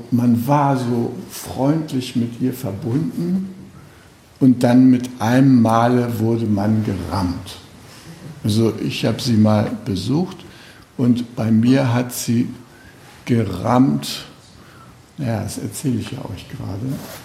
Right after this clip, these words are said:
Also wenn man sie besuchte, dann hatte sie schon mal zur weiteren Entwicklung etwas Literatur hingelegt, mit der man sich beschäftigen konnte in der Zeit, wo sie sich zurückzog und erholte,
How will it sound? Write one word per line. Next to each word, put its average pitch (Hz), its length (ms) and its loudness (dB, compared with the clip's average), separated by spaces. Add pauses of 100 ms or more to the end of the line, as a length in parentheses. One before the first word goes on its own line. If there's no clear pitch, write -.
(580)
Also 131 420 6 (640)
wenn 123 140 4
man 117 180 4
sie 117 120 -4
besuchte, 110 600 -4
dann 107 440 2
hatte 117 260 2
sie 107 280 0
schon 104 300 0
mal 98 200 0
zur - 380 -4 (200)
weiteren 107 600 0
Entwicklung 123 640 0
etwas - 380 -4
Literatur 113 880 0 (680)
hingelegt, 120 800 4
mit - 180 2
der 113 140 4
man 107 200 2
sich - 280 -8
beschäftigen - 680 0
konnte 110 340 -2
in 123 140 2
der 104 180 0
Zeit, 101 360 -4
wo 107 100 2
sie 101 140 0
sich 107 280 -6
zurückzog 107 720 -2
und 95 180 0
erholte, 92 540 -4